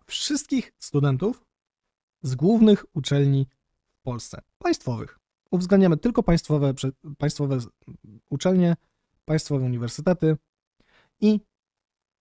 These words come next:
badamy, czy dałoby radę je wybudować, a jeśli tak, to ile by to kosztowało. Wiele osób słyszało o nieudanym żarcie prima aprilisowym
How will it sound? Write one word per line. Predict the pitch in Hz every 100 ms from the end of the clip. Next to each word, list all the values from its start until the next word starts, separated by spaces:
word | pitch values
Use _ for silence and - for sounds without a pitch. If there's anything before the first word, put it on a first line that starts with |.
| _ 190
badamy, | 151 190 311 -
czy | -
dałoby | 139 147 254 302 190 156
radę | 131 123 170 - _ _ _ _ _ _
je | 147 160
wybudować, | 196 214 190 127 - _ -
a | 147
jeśli | 147 147 139
tak, | 180 -
to | -
ile | 156 156
by | 185
to | 220
kosztowało. | 233 254 185 127 - - -
Wiele | 123 131 208 262
osób | 240 202 - _ _ _ _ -
słyszało | - 180 175 139
o | 135 135 127 - _ _ _ _ _ _
nieudanym | 156 165 185 180 156
żarcie | 156 151 151
prima | 151 147
aprilisowym | 139 143 135 143 139 139